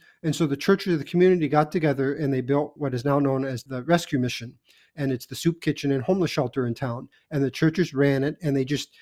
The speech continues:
they didn't go through politics. They didn't try to get city money. They didn't try to, you know, say, "Hey, we need to do this." They just got together and they did it. They bought a building downtown, and they started providing food and housing to those that needed it. And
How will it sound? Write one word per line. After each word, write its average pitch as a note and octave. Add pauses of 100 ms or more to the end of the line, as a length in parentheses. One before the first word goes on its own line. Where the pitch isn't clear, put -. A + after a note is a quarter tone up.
(220)
they C#3+
didn't E3+
go D#3
through D#3
politics. D#3+
They C#3
didn't C#3+
try D3+
to D3
get D3+
city D#3
money. D3 (220)
They C3+
didn't C#3+
try C#3+
to, C3 (240)
you C#3+
know, C3
say, D3
"Hey, D#3
we C#3+
need C3+
to B2
do D#3
this." C#3+ (200)
They E3
just E3
got D3+
together C3+
and B2+
they B2+
did B2+
it. A2 (340)
They C3
bought C3 (120)
a C#3+
building D3+
downtown, E3+ (320)
and C#3
they C3+
started C#3
providing C3 (180)
food F3+
and B2
housing D3+
to D3
those C#3
that B2+
needed F3+
it. G3+ (480)
And C#3+